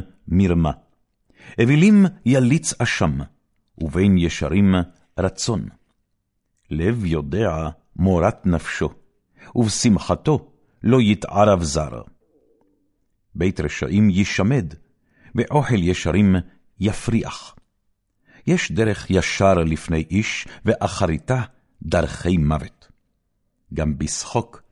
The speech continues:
יכאב לב, ואחריתה שמחה תוגה. מדרכיו ישבע סוג לב, ומעליו איש טוב. פתי יאמין לכל דבר,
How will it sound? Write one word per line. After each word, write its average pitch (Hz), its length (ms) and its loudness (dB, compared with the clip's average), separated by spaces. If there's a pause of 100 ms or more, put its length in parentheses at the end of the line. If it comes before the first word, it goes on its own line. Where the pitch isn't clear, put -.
(180)
יכאב 85 580 -4
לב, 76 320 -4 (500)
ואחריתה 90 920 -2
שמחה 87 720 0 (600)
תוגה. 82 340 -4 (960)
מדרכיו 123 500 2
ישבע 95 460 4 (220)
סוג 135 360 0
לב, 107 300 0 (360)
ומעליו 87 640 0 (540)
איש - 340 -4
טוב. 76 300 -6 (880)
פתי 160 240 0
יאמין 113 520 6
לכל 110 420 2
דבר, 85 400 0